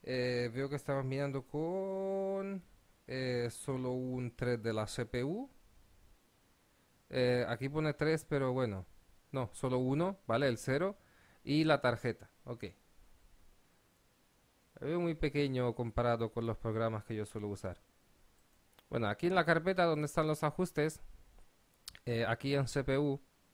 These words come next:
yo por regla general no suelo, eh, minar con los, em, procesadores. Pero bueno, aquí lo podemos ver.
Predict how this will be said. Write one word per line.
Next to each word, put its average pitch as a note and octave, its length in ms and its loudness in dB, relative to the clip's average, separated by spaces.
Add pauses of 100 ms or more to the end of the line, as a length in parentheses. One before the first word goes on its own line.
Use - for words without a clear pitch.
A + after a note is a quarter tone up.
(720)
yo C3 180 2
por C3+ 180 2
regla C#3 240 4
general C#3 580 4
no C#3 120 2
suelo, A#2 920 2 (600)
eh, A2 400 2
minar A2 360 0
con A2 400 2
los, - 280 -4
em, G#2+ 760 -2
procesadores. B2+ 920 0 (760)
Pero B2+ 160 4
bueno, A2 200 2
aquí G2 180 -2
lo A#2 140 0
podemos A#2 360 0
ver. D#3 280 0